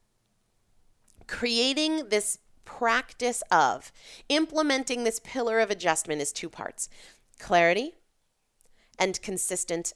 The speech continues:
assessment. Consistent assessment is not enough, and clarity is not enough. We must have both clarity and consistent assessment. So, with clarity, what is the progress I'm seeking?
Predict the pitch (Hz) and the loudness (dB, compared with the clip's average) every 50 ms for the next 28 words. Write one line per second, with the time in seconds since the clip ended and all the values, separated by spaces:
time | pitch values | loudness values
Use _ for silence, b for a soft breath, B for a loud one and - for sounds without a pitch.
0 | _ - 160 - - 165 139 - - - 104 - B B B B B - 311 294 | _ -6 -6 -4 -2 -4 -4 -4 -8 -12 -14 -14 B B B B B 2 2 4
1 | - 427 453 440 - 466 427 415 - - 311 349 - - 285 254 240 233 226 226 | 4 2 2 2 0 0 0 0 0 0 0 0 0 0 0 0 0 2 4 4
2 | 214 220 233 - 254 - 311 285 - - - - - _ _ _ _ _ _ _ | 4 4 4 4 2 2 2 2 0 -4 -8 -12 -18 _ _ _ _ _ _ _
3 | _ _ _ _ _ _ - 269 294 311 - - - 339 359 381 403 453 440 339 | _ _ _ _ _ _ 0 2 2 2 0 -2 4 6 6 6 6 6 4 4
4 | 214 143 101 - - _ _ _ _ _ _ _ _ _ _ - 240 220 196 208 | 2 2 -2 -6 -10 _ _ _ _ _ _ _ _ _ _ 0 0 0 2 4
5 | 196 180 175 165 170 165 165 151 110 90 - - - b b b b b b 196 | 4 6 6 4 4 2 2 0 0 -2 -8 -12 -16 b b b b b b -4
6 | 196 233 262 269 262 226 214 214 220 - - - - - - _ - - 202 180 | -2 0 0 2 2 2 2 2 2 -2 -6 -8 -12 -20 -20 _ -6 -2 0 2
7 | 175 175 170 180 - - _ 170 - 165 131 101 - - - - - - - 262 | 2 2 0 -2 -10 -14 _ 2 4 4 4 4 0 -4 -14 -20 -18 -10 -2 2
8 | 240 226 233 240 262 277 294 294 320 330 - b b b b b b - 214 214 | 4 4 6 4 4 2 0 -2 -6 -8 -10 b b b b b b 0 2 2
9 | 214 - - - 208 202 - 202 185 - - 202 175 165 170 - 160 151 - - | 2 0 -4 -4 -4 -2 -2 -4 -4 -4 -4 -4 -4 -2 -2 -2 -4 -6 -6 -8
10 | 147 139 131 - - 262 190 - - - _ b b b b b b b b 254 | -10 -10 -6 -2 2 2 2 2 -2 -10 _ b b b b b b b b -4
11 | 302 - - - - 370 415 392 262 160 143 143 117 - - _ _ _ _ _ | -4 -4 -6 -4 0 2 4 4 4 2 2 -2 -8 -10 -14 _ _ _ _ _
12 | _ _ _ _ _ _ _ _ _ - _ _ _ - 180 180 208 214 226 233 | _ _ _ _ _ _ _ _ _ -20 _ _ _ -18 -4 0 0 2 2 0
13 | 240 - - - - - 185 156 151 - 156 156 170 - 185 196 196 - - 254 | -2 -2 -6 -8 -4 -2 0 0 0 0 -2 -4 -2 -4 -8 -8 -8 -8 -8 -8
14 | 240 - - - - - | -8 -10 -12 -12 -12 -16